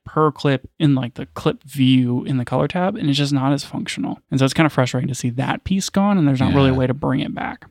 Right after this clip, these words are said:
Speaker 2: Yeah, that's a shame.
Speaker 1: At least that I could tell. Okay, that's it. That's editing on the iPad in DaVinci Resolve. It's been a wild
Speaker 2: <laughs>
Speaker 1: ride.
Speaker 2: Sounds like you've learned a lot.
Speaker 1: I mean, uh, and it looks like a challenger approaches.
Speaker 2: <laughs> Indeed, a challenger does approach.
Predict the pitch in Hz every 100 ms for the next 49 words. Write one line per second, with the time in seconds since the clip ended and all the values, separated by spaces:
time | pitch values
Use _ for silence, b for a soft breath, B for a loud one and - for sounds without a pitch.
0 | - 135 123 110 - 98 90 87 80 156
1 | 135 - 143 143 - - _ 156 139 -
2 | _ - 151 160 131 131 - 156 160 160
3 | 160 156 151 143 139 139 135 135 151 139
4 | 127 135 131 131 127 131 131 139 233 202
5 | 165 135 135 151 - 151 151 156 143 135
6 | 135 131 82 - 143 220 76 - - 71
7 | - - 107 110 110 107 107 107 117 113
8 | 95 82 _ _ - - 220 - 143 135
9 | 131 104 139 139 143 - 139 131 131 -
10 | - - 131 131 147 143 - - - -
11 | 127 98 76 - 120 98 92 104 107 87
12 | 92 - 101 101 101 92 98 110 - 85
13 | 87 -